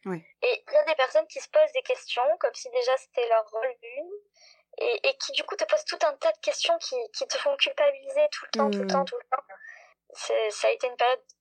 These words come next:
Speaker 2: vraiment très compliquée pour moi, bah, renforcée par le fait que lui, il voulait pas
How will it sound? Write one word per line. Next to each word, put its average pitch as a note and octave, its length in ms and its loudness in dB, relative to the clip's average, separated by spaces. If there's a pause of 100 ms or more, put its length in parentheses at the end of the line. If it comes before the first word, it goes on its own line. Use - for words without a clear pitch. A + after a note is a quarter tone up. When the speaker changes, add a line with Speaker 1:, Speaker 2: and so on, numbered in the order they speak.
(200)
Speaker 2:
vraiment C#4+ 340 2
très - 180 -2
compliquée - 420 -2
pour A3+ 200 0
moi, C4 220 4
bah, A#3 100 2 (640)
renforcée B3 400 0
par A3 120 4
le A3 60 2
fait B3+ 260 -2
que - 60 -6
lui, G#3+ 220 -8
il G#3+ 80 -8
voulait G3+ 220 -4
pas B3 200 4